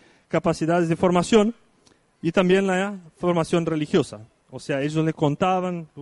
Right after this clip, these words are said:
lo de sus antepasados, de, de su experiencia con el Señor, con Dios. Pero hoy, hoy es más simple, hoy delegamos esas responsabilidades a las universidades, de darle la formación, eh, de formar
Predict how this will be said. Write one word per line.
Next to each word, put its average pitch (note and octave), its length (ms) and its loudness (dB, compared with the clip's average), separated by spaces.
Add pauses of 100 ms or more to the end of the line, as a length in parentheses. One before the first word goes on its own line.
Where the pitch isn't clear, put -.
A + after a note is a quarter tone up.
(340)
lo C#3 200 -4
de C#3+ 100 -8
sus E3+ 240 -8
antepasados, D#3 760 -4
de, C#3 120 -6 (240)
de C3+ 100 -2
su F3 320 2 (600)
experiencia E3 580 0
con E3 340 0 (220)
el D3 240 -4
Señor, D#3 540 2
con C3 180 -4
Dios. C3 400 0 (1400)
Pero G3 180 4
hoy, A3+ 360 2
hoy G#3 220 2
es G3+ 60 0
más F#3 160 -2
simple, G#3 440 0
hoy F3 220 2
delegamos F3 580 0
esas D#3+ 240 0
responsabilidades D#3+ 840 0
a C#3+ 60 -2
las C3+ 120 -2
universidades, C#3+ 880 -2
de B2 120 -10
darle C#3+ 240 -2
la C#3 140 -2
formación, C#3+ 640 0 (460)
eh, B2+ 880 0 (460)
de B2 160 -8
formar D3+ 580 0